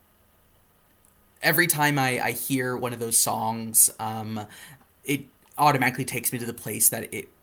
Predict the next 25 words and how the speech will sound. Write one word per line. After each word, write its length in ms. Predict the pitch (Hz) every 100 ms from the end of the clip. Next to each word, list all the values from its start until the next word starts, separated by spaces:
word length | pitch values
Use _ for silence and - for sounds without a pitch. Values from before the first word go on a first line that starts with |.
| _
it's, 400 | 196 196 - - -
it's 400 | - - 139 - 143
in. 420 | 147 170 202 -
Like, 180 | 117 113
they're 120 | 117
so 180 | - 123
tied 600 | - - 113 117 117 -
to 200 | - 113
those, 420 | 113 107 - - -
uh, 340 | 101 98 -
to 100 | -
those 180 | - 107
locations 640 | 95 - 107 - 117 117
and 140 | - -
so 180 | - 113
good 160 | 113
at 120 | -
building 360 | - 107 120 123
those 300 | 123 120 120
and, 200 | 87 117 - - -
and 120 | 120
then 100 | 120
building 440 | 113 117 113 113 107
up 220 | 107 - -
the, 380 | 110 110 113